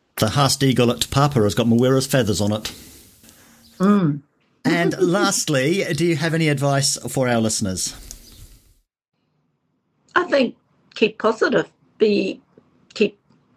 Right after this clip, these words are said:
Speaker 2: keep well, and if people are in bubbles, um, you know, you can, you can, you have the power to create that bubble as you wish, and, um, so make it a good bubble,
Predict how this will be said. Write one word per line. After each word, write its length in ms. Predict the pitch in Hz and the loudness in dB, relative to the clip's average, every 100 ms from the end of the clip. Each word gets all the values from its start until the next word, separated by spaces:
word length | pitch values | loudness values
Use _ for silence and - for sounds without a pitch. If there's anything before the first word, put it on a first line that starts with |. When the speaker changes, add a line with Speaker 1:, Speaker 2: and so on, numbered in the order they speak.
| _ - | _ -4
Speaker 2:
keep 280 | 226 208 190 | -2 -2 0
well, 400 | 185 196 202 190 | 2 2 2 -2
and 120 | 175 | -4
if 160 | 165 | -6
people 280 | - 190 185 | -4 -4 0
are 40 | 180 | -2
in 160 | 175 | -2
bubbles, 760 | 165 175 180 180 175 175 - - - - - | 0 0 0 -2 -4 -6 -18 -20 -20 -20 -8
um, 640 | - 170 160 165 156 156 151 - _ _ _ | 0 2 2 0 -2 -4 -8 -16 _ _ _
you 100 | 180 | -2
know, 140 | 180 | 2
you 200 | 165 170 | 2 2
can, 220 | 175 202 202 | 0 -2 0
you 160 | 208 | -2
can, 500 | 202 190 185 175 147 - _ _ _ _ - | 0 -2 -2 -2 -4 -10 _ _ _ _ -4
you 120 | 180 | 0
have 220 | 202 190 - _ _ _ _ _ | 2 0 -4 _ _ _ _ _
the 80 | 180 | -6
power 440 | - - 233 220 | -4 0 4 4
to 220 | 214 - | 2 -2
create 480 | 185 - 185 175 - | -2 0 2 2 0
that 220 | 170 160 | -2 0
bubble 320 | 165 165 160 156 | 0 2 2 2
as 260 | 151 - | 0 -4
you 60 | 165 | -2
wish, 420 | 156 143 - - _ _ _ _ _ _ _ _ - | 0 -2 -8 -12 _ _ _ _ _ _ _ _ -8
and, 480 | 180 147 151 160 160 | -4 0 0 0 0
um, 640 | 139 160 151 147 135 143 - _ | 2 2 0 -4 -6 -8 -16 _
so 160 | - 170 | -6 0
make 260 | 170 170 180 | 2 0 0
it 80 | |
a 60 | 160 | 0
good 240 | 160 156 | 2 0
bubble, 480 | - 151 - 143 139 | 0 -2 -2 -4 -6